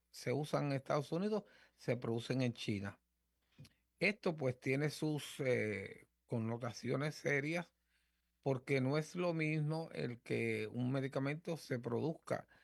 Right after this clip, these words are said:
en Estados Unidos como que se produzca en otros países, principalmente en China. Así que, eh, Puerto Rico va a ser un gran,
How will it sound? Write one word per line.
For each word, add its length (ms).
en 120
Estados 420
Unidos 420
como 220
que 120
se 160
produzca 580
en 540
otros 320
países, 720
principalmente 720
en 80
China. 420
Así 320
que, 580
eh, 60
Puerto 360
Rico 600
va 100
a 40
ser 200
un 200
gran, 500